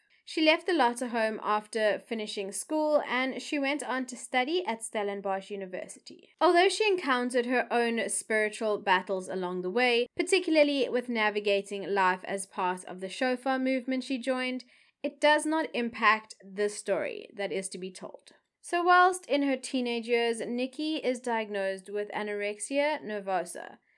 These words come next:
the eating disorder. One that is then fueled by her religious fasting habits as well as her innate need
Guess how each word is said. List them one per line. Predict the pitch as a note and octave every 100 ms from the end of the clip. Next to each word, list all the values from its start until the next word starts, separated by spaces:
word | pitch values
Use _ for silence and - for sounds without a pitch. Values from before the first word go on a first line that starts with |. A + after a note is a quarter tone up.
| _ _ _
the | -
eating | G#3+ G#3 F3+
disorder. | D3+ A2+ D#2+ - - F#3+ -
One | C#4+ D#4+
that | E4+ E4+
is | C#4+
then | D4+ F4
fueled | F4 C#4 B3+ B3 A#3+
by | A#3 A3
her | A3 A#3
religious | A3+ A#3 A3+ A#3+ A3+ -
fasting | - D4 C#4+ E4 D4+
habits | D#4 D4+ D4+ D4 - -
as | B3+
well | A#3+ C4
as | C#4 C#4
her | A#3 B3+
innate | - A#3 A3+ A#3 A#3
need | G#3 G3+ F#3+